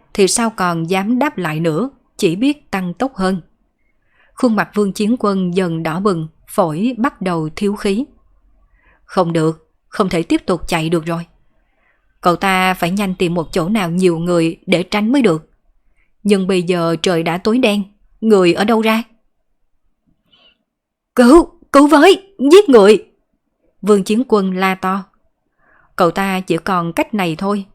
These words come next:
mong là mọi người sẽ nghe thấy mà chạy ra giúp.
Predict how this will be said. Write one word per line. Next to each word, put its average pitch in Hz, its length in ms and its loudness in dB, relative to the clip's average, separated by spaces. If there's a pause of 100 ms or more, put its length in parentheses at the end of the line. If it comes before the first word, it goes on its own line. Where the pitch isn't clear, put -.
(180)
mong 226 200 0
là 180 180 -2
mọi 165 240 -6
người 170 340 -2
sẽ 170 280 -4
nghe 208 200 -4
thấy 208 420 -4
mà 190 160 -4
chạy 160 340 -8
ra 180 100 -6
giúp. 196 240 0